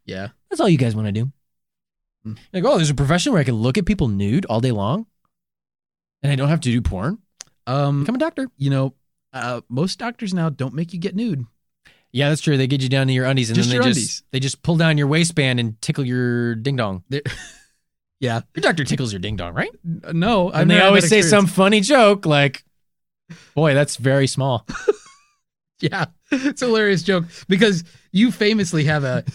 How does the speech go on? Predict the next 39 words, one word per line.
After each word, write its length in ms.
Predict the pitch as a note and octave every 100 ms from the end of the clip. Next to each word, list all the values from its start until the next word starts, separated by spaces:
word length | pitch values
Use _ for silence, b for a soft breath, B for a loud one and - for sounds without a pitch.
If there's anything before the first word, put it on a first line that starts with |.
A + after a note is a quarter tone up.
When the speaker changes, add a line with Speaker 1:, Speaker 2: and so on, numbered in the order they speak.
| -
Speaker 1:
humongous 600 | G3 F#3+ G#3 F#3 E3+ D#3+
monster 400 | D3+ E3+ F#3 F3+
truck 260 | E3 E3+ -
tire 200 | E3+ D3+
Speaker 2:
Well, 100 | E4+
Speaker 1:
thick 200 | E3+ D#3
hog. 300 | E3+ B2 A3+
Speaker 2:
we 120 | C#4+
both 240 | A#3 A3+ G#3+
have 240 | G3+ G#3+
very 280 | E3+ E3+ G#3
thick 220 | - G3
hogs. 360 | A4 A#4 A3 -
Speaker 1:
Right. 260 | D4+ D#3 -
<laughs> 40 |
Very 300 | D3+ - -
thick. 360 | F3 E3+ C3+ - _ _
Speaker 2:
Yeah. 360 | - - - G4 A4+
Speaker 1:
That's 140 | -
T 100 | A#3+
H 120 | A3
I 100 | A3
C 180 | G3 F3+
C, 180 | E3+ D3+
folks. 480 | - G2 G2+ - - E3+ G#4+ G4+
Speaker 2:
Yeah. 180 | E4+ D3+
Speaker 1:
Thick 320 | C4+ G#3+ -
hogs. 520 | C#3+ G2+ - - -
Speaker 2:
But 140 | - E4+
this 120 | D#4+
is 120 | C#4+
what 100 | D#4
I'm 80 | A#3+
getting 260 | F3 F#3 D#3
at 120 | D3+
is, 120 | C3
like, 140 | D#3
Speaker 1:
Voluptuous 460 | D#3+ F#3 - E3 D3
hogs. 500 | A#2+ G2+ F#2+ - -